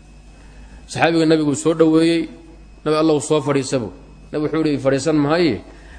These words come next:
gurigaada meesha aan kaga tukan lahaa ii tilmaan." Ileen muhiimadda aan u imid waxay inaan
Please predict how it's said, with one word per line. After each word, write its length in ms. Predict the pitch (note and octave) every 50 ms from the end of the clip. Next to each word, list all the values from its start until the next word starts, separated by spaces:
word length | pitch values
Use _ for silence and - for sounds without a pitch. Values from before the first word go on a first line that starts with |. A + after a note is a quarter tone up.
| - - -
gurigaada 480 | D3+ F3+ F#3 F3 D#3+ D#3+ D3+ D3 C#3+ C#3+
meesha 280 | C#3+ D#3 F3 E3 - E3+ D3+
aan 60 | C#3
kaga 200 | - D3 C#3+ E3+
tukan 300 | - - - - D#3+ D3 C#3
lahaa 180 | C3+ C3+ - D3
ii 60 | D#3 D3
tilmaan." 440 | - - G2 - C#3 C3+ B2+ G2 - - - - - - - - - - - - - - - - - - - - - - - - - - - - - - -
Ileen 200 | B2+ C3+ D3 D3+
muhiimadda 400 | D3 C#3+ C#3+ D3 F#3 G#3 F3 E3+
aan 80 | E3 F3
u 40 | F#3
imid 180 | F3 E3 D#3+ D3+
waxay 360 | D3 C#3+ D#3+ D#3+ D#3 D3+ D#3
inaan 220 | D#3+ D#3 D3 C#3+